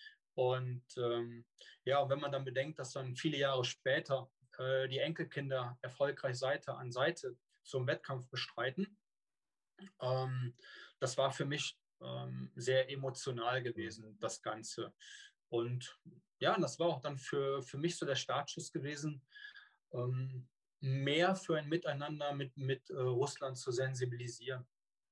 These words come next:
Ja, also dass Russland halt nun mal nicht, äh, Bären auf der Straße, äh, dass die Menschen um zehn Uhr Wodka trinken und was weiß ich nicht alles, was man alles so, so liest,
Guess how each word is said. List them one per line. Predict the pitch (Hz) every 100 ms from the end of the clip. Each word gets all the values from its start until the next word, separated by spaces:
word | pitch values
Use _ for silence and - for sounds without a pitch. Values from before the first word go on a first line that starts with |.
| _ _
Ja, | - 123 131
also | 127 127
dass | 123
Russland | 131 156 151 135
halt | 131 -
nun | 135
mal | 127
nicht, | 127 135 -
äh, | 127 123 120 -
Bären | 139 147 139
auf | 135
der | 131
Straße, | - 123 139 139 - 135 127 120 123 120 123
äh, | - - - -
dass | 127
die | 131
Menschen | 123 139 - 127
um |
zehn | - 143 135
Uhr | 120
Wodka | 139 - 131
trinken | - 143 143 135 135 131 127 127
und | - 123 120 120
was | 123
weiß | 131 123
ich | 165
nicht | 120 -
alles, | 117 117
was | 117
man | 120 117
alles | 113
so, | 127 123 127
so | 120 120
liest, | 120 185 -